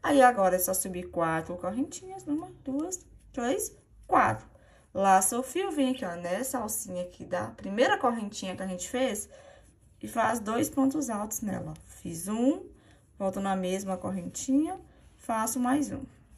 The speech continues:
Ficando assim com dois pontos altos. Agora, eu faço três correntinhas. Uma, duas, três.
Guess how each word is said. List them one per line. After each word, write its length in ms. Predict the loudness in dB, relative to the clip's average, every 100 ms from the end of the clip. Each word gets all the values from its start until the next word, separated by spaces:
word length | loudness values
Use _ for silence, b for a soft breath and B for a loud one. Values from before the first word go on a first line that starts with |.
| -20 -20 -20 -20 -20 -20 _ -20 -20 b b b b
Ficando 240 | -2 2
assim 240 | 4 4 4
com 180 | 2 2
dois 360 | 2 2 2
pontos 420 | -2 -4 -4 -4
altos. 400 | -6 -8 -10 -12 B B B -6
Agora, 280 | -2 0
eu 60 | 0
faço 240 | -2 -4 -6
três 260 | -4 -2
correntinhas. 640 | 0 2 2 -2 -6 -8 -10 -8
Uma, 520 | -2 0 2 0 -2 -6 -14 -14 -14 -14 -12 -6
duas, 600 | -4 2 2 2 -4 -6 -14 -18 -18 -18 -8
três. 500 | -4 -4 -6 -10